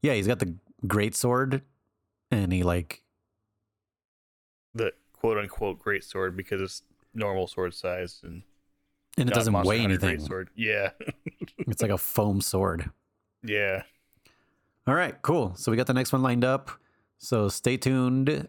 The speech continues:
Speaker 1: uh, for another commentary, uh, next week. And I hope you guys enjoyed watching us, um, or listening to us talk about this
Speaker 2: Listening to
Speaker 1: movie.
Speaker 2: us watch the movie, yeah. <laughs>
Speaker 1: Yeah, listening to us watch us watch the, listen.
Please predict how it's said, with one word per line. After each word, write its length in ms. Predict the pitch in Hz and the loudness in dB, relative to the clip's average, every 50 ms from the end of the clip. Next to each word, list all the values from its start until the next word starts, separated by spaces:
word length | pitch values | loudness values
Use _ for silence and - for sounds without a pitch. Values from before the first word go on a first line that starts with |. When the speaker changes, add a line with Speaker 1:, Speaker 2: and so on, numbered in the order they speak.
| - - | -4 0
Speaker 1:
uh, 400 | 113 101 95 92 90 90 87 87 | 0 2 4 4 4 2 2 0
for 280 | - - - 107 101 | -2 -2 0 2 2
another 360 | 98 95 104 107 110 104 104 | 4 2 4 4 4 2 2
commentary, 960 | 98 - - 104 104 104 101 98 - 110 104 101 101 101 98 101 101 95 - _ _ _ _ _ _ _ _ _ _ _ _ _ _ - | 2 2 0 2 2 2 0 2 0 2 2 2 2 2 2 2 0 0 -4 _ _ _ _ _ _ _ _ _ _ _ _ _ _ -2
uh, 320 | - 95 90 87 85 82 92 | 0 2 2 2 2 0 2
next 320 | 98 98 98 104 - - | 2 0 0 0 0 0
week. 480 | 113 113 110 101 - - - - - - _ _ _ _ | 0 0 0 -2 -4 -10 -14 -14 -16 -20 _ _ _ _
And 160 | - 107 98 | -2 0 2
I 40 | 98 | 2
hope 180 | 92 101 101 - | 0 0 0 0
you 40 | 101 | 0
guys 160 | 104 98 92 | 2 2 2
enjoyed 460 | 95 90 98 95 92 87 82 90 - - - _ _ _ _ - | 0 2 2 2 0 0 -2 -4 -6 -8 -12 _ _ _ _ 0
watching 380 | 101 98 95 - - 101 92 | 0 0 0 0 -2 0 0
us, 460 | 87 87 85 - - - - - - - _ _ _ _ _ _ _ - | 2 2 0 0 -4 -6 -8 -10 -12 -16 _ _ _ _ _ _ _ -2
um, 480 | 101 90 82 82 78 76 76 76 71 _ _ _ _ _ _ _ _ _ _ _ _ _ - | 0 0 0 0 -2 -4 -6 -8 -10 _ _ _ _ _ _ _ _ _ _ _ _ _ -2
or 120 | 131 107 | 0 2
listening 380 | 101 104 104 - 107 92 92 92 | 2 2 0 2 0 0 0 0
to 140 | - 87 87 | 0 0 0
us 300 | 80 78 - - - - _ _ _ _ _ _ _ _ _ _ | 0 -2 -4 -8 -10 -14 _ _ _ _ _ _ _ _ _ _
talk 160 | - 110 98 131 | -2 -2 0 0
about 120 | 120 90 85 | 0 0 0
this 40 | - - 107 | 0 0 0
Speaker 2:
Listening 100 | 101 90 | 0 2
to 40 | - | 2
Speaker 1:
movie. 100 | 107 101 | 2 0
Speaker 2:
us 100 | 95 - | 0 0
watch 200 | 110 101 95 - | -2 -4 -4 -4
the 60 | - | -6
movie, 240 | 101 101 98 98 95 | -6 -4 -4 -2 -2
yeah. 260 | 98 98 95 92 92 - - | 0 0 2 0 0 -2 -2
<laughs> 100 | - - | -2 0
Speaker 1:
Yeah, 100 | 107 95 | 2 2
listening 340 | 90 101 101 - 110 107 101 | 2 2 2 2 0 0 0
to 100 | - 107 | 0 -2
us 140 | 101 - - | 0 0 0
watch 260 | 98 95 - - - | 0 0 0 -2 -2
us 280 | 107 95 - - - - - _ _ _ _ - 262 - _ _ - | -2 -2 -2 -4 -8 -12 -16 _ _ _ _ -20 -20 -20 _ _ 0
watch 260 | 104 98 92 - - | 0 0 0 -2 -6
the, 180 | - - 90 - - _ - | -4 -4 -4 -4 -6 _ -2
listen. 420 | 120 104 - - 82 78 76 78 | -2 -2 0 -2 -4 -4 -6 -10